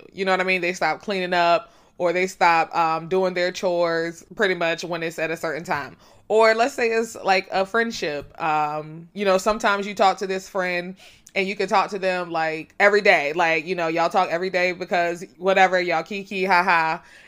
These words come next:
And then they disappear for two weeks, like, they, and you don't hear from them or whatever. Like, they're, like, it's just lack of, I guess, consistency in your life, maybe, or just what, um, like, with their actions. Like, sometimes,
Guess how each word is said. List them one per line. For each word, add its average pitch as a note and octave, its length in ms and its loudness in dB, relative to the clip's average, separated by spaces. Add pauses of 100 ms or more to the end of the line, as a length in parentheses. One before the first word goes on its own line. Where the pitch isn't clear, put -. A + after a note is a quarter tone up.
And G3+ 220 0
then G3+ 540 2
they F#3+ 160 2
disappear F#3+ 500 0
for D#3+ 140 -10
two D#3+ 160 -6
weeks, - 360 -10
like, D#3+ 280 -2
they, F3+ 180 -6
and F3+ 240 -6
you F#3+ 60 -6
don't F3 180 -4
hear F#3 160 -2
from E3+ 160 -10
them D#3 300 -8
or D#3+ 80 -6
whatever. D#3 400 -6
Like, D#3+ 300 -2
they're, F#3+ 200 0
like, G#3 240 4
it's G#3+ 160 -2
just A#3 260 -4 (360)
lack G#3+ 340 6
of, A3 260 6
I G3+ 100 0
guess, G3+ 260 -2
consistency G3+ 1200 -6
in F#3+ 180 -4
your F3+ 140 -2
life, F#3 340 0
maybe, G4+ 340 2
or A#3 140 4
just A3 240 -2
what, G#3 320 -4
um, F3 640 -2 (100)
like, A3 160 6
with A#3 120 2
their A#3 160 6
actions. B3+ 680 0
Like, G3 240 2
sometimes, G#3+ 760 -4